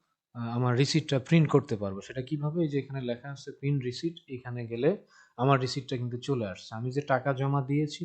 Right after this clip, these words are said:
তার এটা রিসিপ্ট, আহ, ছয় পৃষ্ঠার। তো আপনারা এই রিসিপ্টটা প্রিন্ট করবেন,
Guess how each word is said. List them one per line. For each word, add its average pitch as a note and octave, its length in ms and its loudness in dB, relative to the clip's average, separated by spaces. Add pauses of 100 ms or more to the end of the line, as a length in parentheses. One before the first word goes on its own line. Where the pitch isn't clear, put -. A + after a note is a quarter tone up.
তার B2+ 180 2
এটা A#2 200 -4
রিসিপ্ট, D3+ 480 -4 (680)
আহ, G#2+ 420 -2
ছয় C3 280 4
পৃষ্ঠার। D3 680 -2 (500)
তো C#3 260 0
আপনারা E3+ 720 8
এই D3 120 4
রিসিপ্টটা D#3 440 4
প্রিন্ট E3 340 8
করবেন, C#3+ 460 4